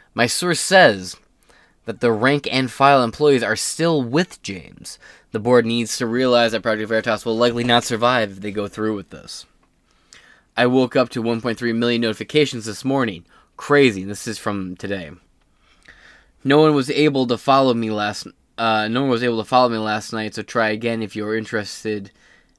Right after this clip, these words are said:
in follow-up tweets. I've been reached out by additional Project Veritas,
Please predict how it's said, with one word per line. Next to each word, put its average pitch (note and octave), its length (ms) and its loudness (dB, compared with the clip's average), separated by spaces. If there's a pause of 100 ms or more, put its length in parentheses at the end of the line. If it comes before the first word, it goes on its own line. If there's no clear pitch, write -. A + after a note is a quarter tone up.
(300)
in G#2 220 -2
follow-up G#2+ 460 0
tweets. C3+ 600 -4
I've A2+ 180 2
been A2+ 240 0
reached A2+ 380 -4
out A2+ 300 0
by G#2 140 2
additional G#2 440 -6
Project G2+ 300 -4
Veritas, G#2+ 720 -4